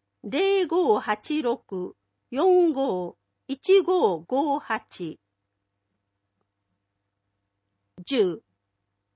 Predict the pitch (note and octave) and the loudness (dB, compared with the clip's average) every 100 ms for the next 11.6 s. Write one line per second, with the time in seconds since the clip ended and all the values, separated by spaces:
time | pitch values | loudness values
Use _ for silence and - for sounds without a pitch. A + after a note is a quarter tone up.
0 | _ B3+ C4 D#4+ G#4+ G#4+ G#4+ G4 F4 D4+ | _ -6 -2 4 6 6 4 0 0 0
1 | B3+ _ F#3+ F#3+ F#3+ _ _ D4+ C#4+ G4+ | -2 _ -6 -6 -8 _ _ -10 0 4
2 | G4+ F#4+ F4+ E4 - F#4 G4 G4 G4 F#4+ | 4 2 0 -4 -2 2 4 4 2 0
3 | C4+ D#4 F#4 G4 - G4 F#4+ F#4+ - E4+ | 0 2 4 2 2 -2 0 -2 -4 -4
4 | D#4 D#4 - A3+ G3 G3 F#3+ _ _ _ | -4 -6 -2 0 0 -2 -4 _ _ _
5 | - D#4+ F#4+ F#4 - E4+ - E4 - - | -10 -4 0 0 0 -6 -4 -6 -6 -10
6 | D4 D#4+ C4 B3 C#4 C4+ B3 A3 F3 - | -8 -8 -4 -2 -2 -4 -6 -6 -6 -14
7 | _ _ _ _ _ _ _ _ _ _ | _ _ _ _ _ _ _ _ _ _
8 | _ _ _ _ _ _ _ _ _ _ | _ _ _ _ _ _ _ _ _ _
9 | _ _ _ _ C#4 G#4+ E4+ B3+ G3+ F3 | _ _ _ _ 2 4 6 2 -2 -4
10 | E3 - _ _ - A#3+ D4 G4+ G#4 G4+ | -6 -14 _ _ -6 -2 2 4 4 0
11 | F4+ C#4+ A#3+ - F#3 F3+ | -2 0 -2 -6 -6 -6